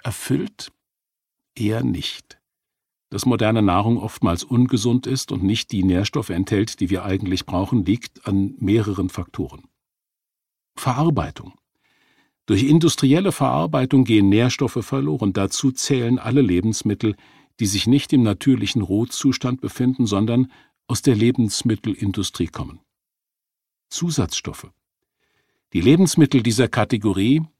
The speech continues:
enthalten unter anderem Substanzen wie Haltbarkeitsmittel, Geschmacksverstärker und künstliche Aromastoffe.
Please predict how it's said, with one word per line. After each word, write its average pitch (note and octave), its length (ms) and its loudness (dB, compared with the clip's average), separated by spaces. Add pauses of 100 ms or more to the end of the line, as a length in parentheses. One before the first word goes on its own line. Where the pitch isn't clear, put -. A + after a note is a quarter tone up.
enthalten G2+ 500 0
unter - 300 -2
anderem B2+ 280 2
Substanzen A2 800 -2
wie F2 340 -4
Haltbarkeitsmittel, A#2+ 1120 -2 (120)
Geschmacksverstärker G2+ 1000 -4 (460)
und F#2 220 -4
künstliche A2 580 -2
Aromastoffe. G#2 760 0